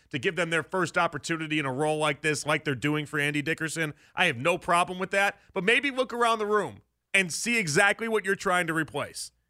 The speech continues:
Alex Van Pelt, forty years of football experience. Stump Mitchell, forty years of football experience. J C McCartney, Bill Callahan,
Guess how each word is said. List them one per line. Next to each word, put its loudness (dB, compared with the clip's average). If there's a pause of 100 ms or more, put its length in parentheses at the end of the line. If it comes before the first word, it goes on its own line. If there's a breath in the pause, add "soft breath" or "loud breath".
(440)
Alex 2
Van 2
Pelt, 0 (640)
forty 4
years 2
of -6
football 0
experience. -2
Stump 0
Mitchell, 0 (300)
forty 2
years 2
of -4
football 2
experience. -2
J 2
C 0
McCartney, 0
Bill 0
Callahan, 2